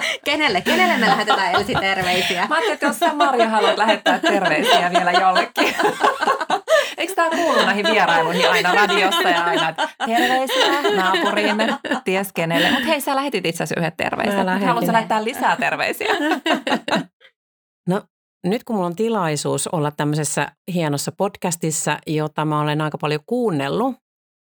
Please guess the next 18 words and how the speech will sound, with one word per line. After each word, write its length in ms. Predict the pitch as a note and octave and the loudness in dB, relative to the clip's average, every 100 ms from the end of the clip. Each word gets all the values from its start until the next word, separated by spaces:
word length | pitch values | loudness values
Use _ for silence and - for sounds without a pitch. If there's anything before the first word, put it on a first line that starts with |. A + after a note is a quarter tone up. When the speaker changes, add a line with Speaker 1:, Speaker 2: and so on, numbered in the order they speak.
| D#3+ | -2
Speaker 3:
niin 180 | D#3 D#3 | -2 0
mun 120 | D#3+ | -2
on 100 | D#3 | -2
pakko 420 | A#3 A#3 _ E3+ | -4 -4 _ -6
tässä 300 | E3+ E3 - | -2 -4 -2
aikamoiset 420 | F3+ F3 D#3 D3+ - | -4 -2 -2 -2 -4
iloiset 440 | F#3+ F3+ D#3 D3 _ | -2 0 0 -4 _
terveiset 440 | D#3+ D#3+ D3 - | -4 -2 -4 -4
laittaa 320 | D3+ D3+ - C#3+ | -4 -4 -6 -4
koko 200 | D#3+ D#3 | -4 -2
meidän 220 | D3 C#3+ | -2 0
mainio 500 | D3+ E3 D#3+ C#3+ C3 - | 0 0 0 0 -4 -4
tiimille. 580 | D#3+ D3 D3 E3 G3 A3 _ _ _ _ _ _ | -2 0 0 0 -2 -4 _ _ _ _ _ _
Mulla 200 | F3+ F3+ | -4 -2
on 100 | D#3+ | -2
ollut 360 | E3 D#3 D#3 D#3 | -2 -2 -2 -2
niin 200 | D#3+ D3+ | -2 -2
kuin 280 | E3 D#3 | -2 -2